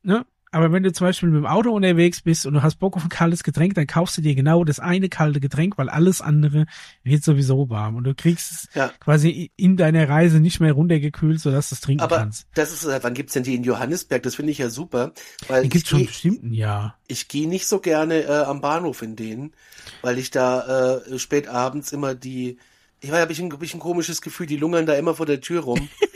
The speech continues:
Speaker 2: Und wenn ich da mit meiner Kreditkarte wieder rauskomme, da kannst du ja nur mit Karte zahlen.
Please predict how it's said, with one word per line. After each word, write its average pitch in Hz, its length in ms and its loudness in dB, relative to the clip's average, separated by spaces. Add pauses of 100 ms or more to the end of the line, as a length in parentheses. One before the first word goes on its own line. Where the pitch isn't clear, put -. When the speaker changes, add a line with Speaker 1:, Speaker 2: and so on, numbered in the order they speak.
(540)
Speaker 2:
Und 147 200 0
wenn 147 140 2
ich 147 140 -6
da 143 180 2
mit 147 180 -6
meiner 139 260 -2
Kreditkarte 139 560 -4
wieder 127 220 0
rauskomme, 127 400 0
da 120 60 0
kannst 135 180 -4
du 151 40 -2
ja - 20 0
nur 135 80 0
mit 127 120 -6
Karte 131 280 -8
zahlen. 117 360 -8